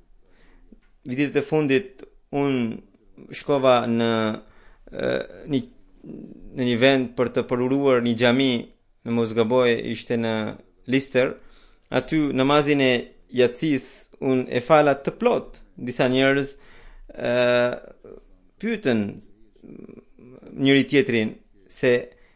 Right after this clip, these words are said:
pse nuk kemi bërë sh-, e, nuk e kemi shkurtuar namazin. Un atëherë këtë e kisha në mendje, që udhëtimi është ai kur ju merrni çantën me vete ose valigjen me vete dhe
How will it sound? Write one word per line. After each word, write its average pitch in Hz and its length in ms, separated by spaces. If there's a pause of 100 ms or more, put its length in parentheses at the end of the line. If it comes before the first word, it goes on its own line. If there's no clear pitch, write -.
(280)
pse 156 240
nuk 151 120
kemi 147 240
bërë 160 220
sh-, - 240
e, - 160 (180)
nuk 143 140
e 147 60
kemi 151 180
shkurtuar 151 340
namazin. 165 560
Un 147 160
atëherë 180 380 (800)
këtë 262 200
e - 60
kisha 190 260
në 147 80
mendje, 117 400 (460)
që 135 160 (440)
udhëtimi 214 600
është 156 200
ai 160 180 (340)
kur 147 180
ju 175 200 (600)
merrni 165 640 (480)
çantën 120 640 (160)
me 107 100
vete 117 460
ose 110 180
valigjen 120 380
me 117 80
vete 120 340
dhe 120 200